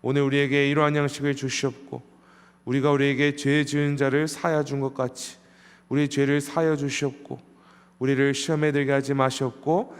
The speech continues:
다만 악에서 구하시옵소서. 나라와 권세와 영광이 아버지께 영원히 있사옵나이다. 아멘.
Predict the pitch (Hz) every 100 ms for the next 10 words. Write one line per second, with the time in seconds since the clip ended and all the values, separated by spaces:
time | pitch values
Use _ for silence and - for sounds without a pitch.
0 | - - _ - 123 123 123 127 127 -
1 | 123 120 123 127 123 131 123 117 123 -
2 | 127 - - _ - - - _ 107 131
3 | 131 127 131 131 - 135 135 139 143 135
4 | 131 139 165 165 170 165 147 117 110 -
5 | 117 113 120 - - - 123 156 170 180
6 | 170 147 151 147 139 113 107 104 107 107
7 | 107 - - - - 98 107 104 110 117
8 | 117 117 117